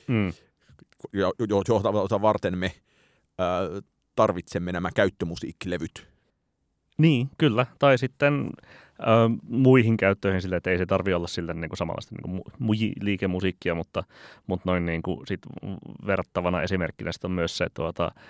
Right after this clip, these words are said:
Speaker 1: ö, muutaman vuoden takainen tarina siitä, kuinka Ruichi Sakamoto teki tuota newyorkkila-, ö, newyorkkilaiselle japanilaiselle ravintolalle soittolistan, ö,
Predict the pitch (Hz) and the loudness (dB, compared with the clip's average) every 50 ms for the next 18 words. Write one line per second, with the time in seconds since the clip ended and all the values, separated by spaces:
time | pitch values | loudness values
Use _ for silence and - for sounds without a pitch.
0 | - - - - _ - - 87 87 85 85 82 80 78 65 - 62 - - - | -20 -20 -20 -20 _ -2 2 2 4 4 4 2 0 -2 -6 -10 -12 -12 -12 -8
1 | 85 92 92 90 90 90 87 82 80 82 80 80 78 - 80 - 85 82 82 82 | -4 -2 -2 0 0 -2 -2 -2 -2 -4 -4 -4 -6 -6 -4 -2 -2 -2 -2 -2
2 | 80 - - - _ _ _ - - _ 90 90 90 82 76 69 - 87 - - | -4 -6 -8 -10 _ _ _ -20 -6 _ 0 0 0 0 -2 -4 -6 -6 -6 -6
3 | 85 78 76 82 87 85 85 - - 87 95 90 - 95 87 78 76 82 78 - | -6 -6 -6 -4 -4 -4 -6 -6 -6 -6 -6 -2 -2 -2 -2 -2 -4 -4 -6 -6
4 | - - - 71 - - 80 - 82 80 85 82 78 - _ - - - - - | -8 -10 -12 -12 -10 -10 -8 -8 -6 -6 -6 -6 -6 -8 _ -12 -12 -8 -4 -2
5 | 95 90 82 73 80 92 98 90 82 - - 85 85 - 82 - 104 101 - 107 | 0 0 0 -2 -2 -2 -2 -2 -2 -4 -6 -8 -8 -6 -6 -6 -6 -4 -2 0
6 | 90 82 80 87 92 92 - - 107 110 110 92 87 85 76 69 71 71 - - | 0 0 -2 -6 -8 -8 -4 -2 0 2 2 0 0 -2 -4 -6 -6 -6 -6 -2
7 | - 98 87 80 - - 76 57 - - - 76 78 80 - _ _ _ _ - | 0 0 0 0 -4 -8 -10 -10 -10 -10 -10 -10 -12 -12 -14 _ _ _ _ -20
8 | - - - - - _ - - - | -20 -20 -20 -20 -20 _ -10 -8 -6